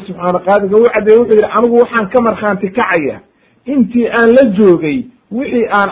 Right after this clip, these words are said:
amray iyo wixii ay sameeyeen un baan garanaya. Laakiin markaad i oofsatay, oo waxa weeye adduunkiiba layga soo kaxeeyey, aniga wax alla waxay sameeyeen war uma hayo. Shaqana kuma lihi."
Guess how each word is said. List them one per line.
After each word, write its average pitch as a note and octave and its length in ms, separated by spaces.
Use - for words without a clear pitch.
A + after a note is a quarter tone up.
amray D#3+ 380
iyo G#3 280
wixii A#3 180
ay F#3 200
sameeyeen G#3 380
un G3 120
baan F#3 220
garanaya. F#3+ 460
Laakiin G3+ 460
markaad A3+ 400
i F3 80
oofsatay, C#3+ 720
oo A3+ 220
waxa G#3 220
weeye G#3 300
adduunkiiba G#3+ 540
layga G3+ 380
soo C4 140
kaxeeyey, F3 560
aniga G#3 300
wax G#3+ 200
alla F#3+ 140
waxay F#3 300
sameeyeen F3 300
war F3 140
uma D#3+ 180
hayo. B2 180
Shaqana G#3 320
kuma G#3 260
lihi." E3+ 220